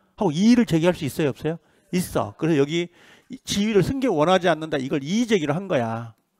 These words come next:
누가 한 거죠? 어, 임차인이. 임차인이 임대인에게. 임대인 누구예요? 요 구임대인에게 이의를 제기한 거죠. 그럼 뭐예요?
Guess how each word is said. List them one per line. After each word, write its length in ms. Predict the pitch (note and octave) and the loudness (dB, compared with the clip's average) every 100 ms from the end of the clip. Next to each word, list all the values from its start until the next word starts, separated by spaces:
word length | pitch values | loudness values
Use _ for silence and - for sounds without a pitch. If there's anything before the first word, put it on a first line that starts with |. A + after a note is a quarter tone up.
| _ _ | _ _
누가 300 | D#3 F#3+ G#3+ | -8 2 2
한 120 | F#3+ | 2
거죠? 420 | F3 C3+ F3 G#3+ A#3 _ _ _ _ _ | -2 -4 -4 -6 -8 _ _ _ _ _
어, 120 | D#3+ - | -2 -2
임차인이. 720 | F#3 G#3+ G#3 G#3 D#3 B2+ B2 - | -4 -6 -2 0 0 -4 -10 -6
임차인이 720 | F#3 G3+ G#3+ G#3 F3 F3+ A3 | -6 -6 -8 -2 -2 -2 -6
임대인에게. 760 | F3+ E3 F3+ F#3 E3 C#3+ A#2+ G#2+ - - | -4 -6 -2 -2 0 -2 -6 -10 -14 -12
임대인 420 | F#3 A3 A#3+ A#3 E3 | -6 -2 0 -2 -4
누구예요? 480 | E3+ F3+ F#3 G3+ F#3+ _ - | -6 -4 -4 -4 -8 _ -8
요 80 | D3+ | -8
구임대인에게 800 | - A3 E3+ D#3+ D#3+ D#3+ B2+ - | -4 -4 -4 -4 -4 -2 -4 -6
이의를 300 | F3 A3 A#3 | -4 0 0
제기한 340 | G3 F#3+ G#3+ A3 | 0 2 2 0
거죠. 420 | A3+ A3+ D3+ - - _ _ _ _ | -2 0 0 -2 -14 _ _ _ _
그럼 260 | F#3 G#3+ F#3 | -2 0 0
뭐예요? 400 | E3 E3 F#3 | 0 0 0